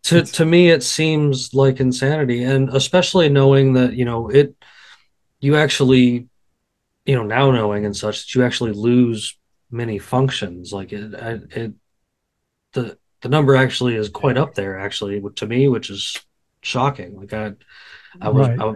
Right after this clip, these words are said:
Speaker 1: I, I was actually kinda hoping we'd get around to this, 'cause I mean, I know it is kind of a bit much, but you're welcome to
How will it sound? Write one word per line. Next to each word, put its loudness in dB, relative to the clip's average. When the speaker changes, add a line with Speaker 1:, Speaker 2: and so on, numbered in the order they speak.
Speaker 1:
I, -4
I 0
was 4
actually 2
kinda 2
hoping 4
we'd 4
get 4
around 0
to -4
this, -6
'cause -8
I -2
mean, -6
I -4
know -6
it -6
is -4
kind -4
of -8
a -10
bit -2
much, -2
but -8
you're 2
welcome 0
to -6